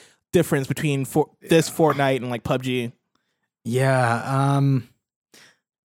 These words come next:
Speaker 2: I don't know. Like, there's a lot. Like, you, I, I am thinking of, like, all of this stuff. Like, I'm just picturing, like, what it would look like on my little,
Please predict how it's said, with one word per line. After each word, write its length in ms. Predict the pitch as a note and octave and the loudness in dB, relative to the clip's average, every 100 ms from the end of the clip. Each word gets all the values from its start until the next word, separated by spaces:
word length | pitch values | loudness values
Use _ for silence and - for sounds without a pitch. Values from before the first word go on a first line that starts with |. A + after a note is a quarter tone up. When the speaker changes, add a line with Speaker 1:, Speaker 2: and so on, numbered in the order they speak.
| _ | _
Speaker 2:
I 100 | F3 | 2
don't 220 | A3 G3 | 4 4
know. 280 | E3 F#3+ E3 | 4 4 4
Like, 160 | C3+ A#2+ | 2 2
there's 220 | D#3 C#3+ | 2 4
a 40 | |
lot. 460 | C3 C3 C#3 C#3+ C#3+ - C#3 - _ _ _ - | 2 2 2 0 -4 -12 -20 -20 _ _ _ -6
Like, 200 | B2+ A#2 | -6 -2
you, 140 | C3 | -4
I, 140 | B2+ C3+ | -4 -4
I 160 | C#3+ C#3+ | -2 -2
am 160 | C#3+ | -4
thinking 260 | C#3 F3 E3+ | -2 0 2
of, 80 | C#3 | 2
like, 140 | C3+ | 2
all 200 | C3 C#3 | 2 2
of 40 | |
this 140 | B2+ A2+ | 2 -2
stuff. 220 | C3+ B2+ | -2 -2
Like, 140 | A#2+ | -2
I'm 260 | - D3+ C#3+ | 0 -2 -2
just 160 | D3 C#3+ | -4 -2
picturing, 340 | E3 - D3+ | -2 0 0
like, 120 | B2 | 2
what 140 | A#2 B2+ | 2 2
it 40 | |
would 100 | A#2 | 2
look 140 | A2+ B2 | 0 -2
like 160 | B2+ | -2
on 80 | A#2+ | -2
my 120 | A2 | -2
little, 340 | G#2 A2 G#2+ | -2 -2 -2